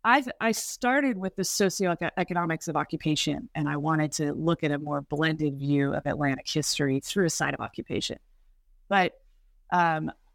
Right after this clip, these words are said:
the, the, there had been more written about the military campaign,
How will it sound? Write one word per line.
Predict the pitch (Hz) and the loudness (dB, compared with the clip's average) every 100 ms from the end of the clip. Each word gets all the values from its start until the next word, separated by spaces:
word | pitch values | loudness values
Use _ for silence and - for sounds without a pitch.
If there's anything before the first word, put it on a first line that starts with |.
| _ - | _ -6
the, | 185 196 180 - | 2 4 4 2
the, | 190 180 175 | -2 0 0
there | 190 | 2
had | 185 185 | 2 0
been | 175 170 | 0 0
more | 202 254 | 2 4
written | 208 180 185 | 2 0 0
about | 160 156 | 2 2
the | 160 | 2
military | 156 156 190 214 202 | -2 -2 0 2 0
campaign, | 208 226 226 254 294 | 2 0 2 2 0